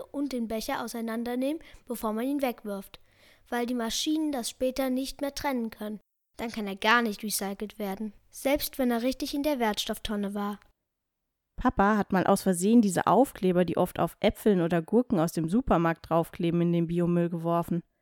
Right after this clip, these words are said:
Speaker 2: Das ist auch nicht so gut, weil die nicht mehr da raussortiert werden können und dann im Boden landen.
Speaker 1: Und viele Marken von Duschgel und so schreiben sogar extra drauf, wenn sie mikroplastikfrei sind.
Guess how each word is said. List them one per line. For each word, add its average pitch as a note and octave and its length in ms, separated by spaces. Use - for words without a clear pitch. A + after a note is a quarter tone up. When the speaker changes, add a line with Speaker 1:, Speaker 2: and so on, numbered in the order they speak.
Speaker 2:
Das - 160
ist G3+ 120
auch C3 180
nicht G3+ 180
so E3+ 120
gut, F3 360
weil F3 100
die E3+ 80
nicht G3 220
mehr G3+ 100
da F3 120
raussortiert F3 680
werden E3+ 240
können F3 280
und F3 120
dann F#3 140
im E3+ 120
Boden F#3 340
landen. E3 500
Speaker 1:
Und C4+ 160
viele F4 280
Marken C#4+ 360
von A#3 240
Duschgel C#4+ 420
und A3 160
so D4+ 240
schreiben B3 460
sogar A#3 280
extra D4 400
drauf, A#3+ 540
wenn B3 160
sie A3+ 140
mikroplastikfrei B3 1400
sind. A#3 480